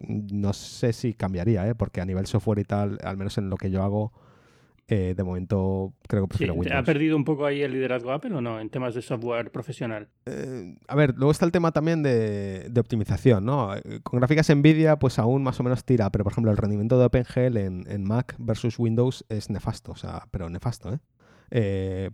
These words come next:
Speaker 1: por ejemplo, te, te doy un ejemplo práctico. Eh, me compré el MacBook Pro, ¿vale? Estoy bastante contento con él. Todavía no tengo gráfica externa, entonces,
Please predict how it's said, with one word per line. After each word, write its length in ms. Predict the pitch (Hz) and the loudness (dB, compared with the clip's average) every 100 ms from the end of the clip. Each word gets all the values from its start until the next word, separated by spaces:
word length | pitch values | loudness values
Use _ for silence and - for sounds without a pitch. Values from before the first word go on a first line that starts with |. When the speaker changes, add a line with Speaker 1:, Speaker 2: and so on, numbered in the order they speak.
| - | -4
Speaker 1:
por 100 | - | -2
ejemplo, 240 | 117 104 | 0 0
te, 160 | 98 92 | -2 -2
te 120 | 107 | 2
doy 40 | |
un 60 | 135 | 2
ejemplo 240 | 135 107 | 2 2
práctico. 480 | - - 107 90 - 110 | 2 0 -2 -4 -8 -8
Eh, 240 | 95 90 | -6 -8
me 340 | 87 87 95 | -10 -10 -6
compré 220 | 98 98 110 | -4 0 0
el 40 | |
MacBook 260 | 113 117 - | 0 -2 0
Pro, 220 | 139 170 | 2 4
¿vale? 360 | 135 180 131 101 | 2 0 -2 -4
Estoy 280 | 101 - 104 | -8 -6 -6
bastante 320 | 98 - 104 | -6 -6 -4
contento 320 | 113 113 110 | 0 0 2
con 120 | 117 | 4
él. 160 | 151 175 - - - | 2 0 -6 -20 -4
Todavía 220 | 104 101 | 0 2
no 80 | 110 | 4
tengo 160 | 113 113 | 4 4
gráfica 300 | 113 120 113 | 2 0 -4
externa, 460 | - 147 156 170 | -2 -2 0 -2
entonces, 440 | 107 101 104 - | -2 -2 -4 -8